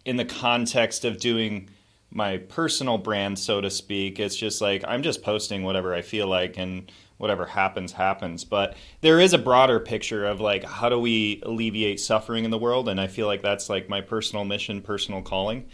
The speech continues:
Um, and so, like, the, the kind of the story behind that,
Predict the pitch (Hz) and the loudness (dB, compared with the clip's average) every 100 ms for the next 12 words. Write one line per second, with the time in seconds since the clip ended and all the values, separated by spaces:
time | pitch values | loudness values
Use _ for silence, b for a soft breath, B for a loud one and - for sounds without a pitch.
0 | b b b b 107 104 98 92 - - | b b b b 2 2 2 -4 -12 -20
1 | _ _ _ _ _ - - _ 117 113 | _ _ _ _ _ -20 -20 _ -2 0
2 | 110 - 131 120 117 110 101 - 120 120 | -2 0 4 4 6 4 2 -2 -4 -4
3 | 117 107 - 139 127 113 - - 131 127 | -6 -12 -4 -2 2 0 0 -2 0 2
4 | 120 113 104 110 104 104 107 110 95 95 | 2 0 -2 -2 -2 -2 0 2 2 -2